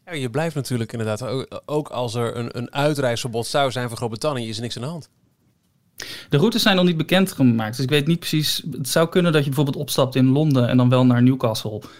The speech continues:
Speaker 2: vaart en dat je daar dan, eh, op de tweede dag bijvoorbeeld nog een rondje Newcastle mag doen, mag doen. Maar dan blijf je in je eigen
Speaker 1: Ja.
Speaker 2: land. Dus qua reisbeperkingen, reisrestricties, is het allemaal nog gewoon binnen de, binnen de lijntjes.
Speaker 1: Wel
Speaker 2: Dus ik
Speaker 1: slim.
Speaker 2: vind het wel slim,
Speaker 1: Ja.
Speaker 2: ja.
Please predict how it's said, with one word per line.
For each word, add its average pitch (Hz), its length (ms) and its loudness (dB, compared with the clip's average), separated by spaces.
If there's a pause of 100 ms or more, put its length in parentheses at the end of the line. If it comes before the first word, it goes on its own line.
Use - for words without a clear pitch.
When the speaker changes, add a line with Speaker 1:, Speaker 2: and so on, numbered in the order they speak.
(140)
Speaker 2:
vaart 107 380 0
en 120 60 4
dat 117 120 2
je 127 80 0
daar 113 180 4
dan, 110 280 0
eh, 110 140 -2
op 123 80 -8
de - 60 -10
tweede 110 300 -2
dag 113 260 0
bijvoorbeeld 110 500 -2 (440)
nog 120 160 2
een 127 80 4
rondje 127 260 4
Newcastle 127 380 2
mag 110 100 -4
doen, 135 520 0
mag 123 160 2
doen. 120 180 2
Maar 139 100 2
dan 156 100 4
blijf 151 240 4
je - 100 -4
in 143 120 4
je 123 60 4
eigen 147 300 0
Speaker 1:
Ja. 127 60 4
Speaker 2:
land. 139 280 2 (400)
Dus 127 220 -2
qua 131 440 0 (460)
reisbeperkingen, 131 880 4
reisrestricties, 131 680 0
is 165 160 0
het 147 120 2
allemaal 135 220 4
nog 117 360 0 (460)
gewoon 123 440 4
binnen 131 220 4
de, 113 440 0
binnen 156 180 0
de 127 80 0
lijntjes. 160 540 -2
Speaker 1:
Wel 156 80 -4
Speaker 2:
Dus 156 100 0
ik - 100 -2
Speaker 1:
slim. - 100 0
Speaker 2:
vind 240 120 2
het 175 100 4
wel 139 100 4
slim, 220 360 0
Speaker 1:
Ja. 165 120 2
Speaker 2:
ja. 277 220 0